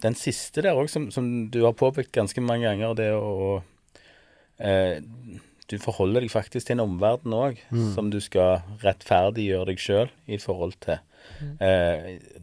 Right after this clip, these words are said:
Speaker 1: og den tror jeg er kjempeviktig. Altså, vi, vi, vi har et visst ansvar til å ta vare på oss selv, både mentalt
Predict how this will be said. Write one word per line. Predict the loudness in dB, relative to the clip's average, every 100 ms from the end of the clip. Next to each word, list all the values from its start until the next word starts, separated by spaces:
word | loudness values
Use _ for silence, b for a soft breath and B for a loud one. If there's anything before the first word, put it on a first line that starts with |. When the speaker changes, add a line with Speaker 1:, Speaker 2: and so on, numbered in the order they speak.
| -16 -2
Speaker 1:
og | 2
den | 2
tror | 2 -2
jeg |
er | 0
kjempeviktig. | 0 -2 -6 -8 -10 -12 -12 -14 -16
Altså, | -6 -4
vi, | -2 -2 -2
vi, | -2 -2 -2 -4 -6 _ b b b b -8
vi | 0
har | 2
et | 2
visst | -6 -4
ansvar | -4 -2 -4 -8 2 2 2 -2 b b b b _ b b b b -6
til | 0 2
å | 2
ta | 0
vare | 2 4 2
på | -2
oss | -4
selv, | 0 0 2
både | -2 0
mentalt | -4 -2 0 0 -2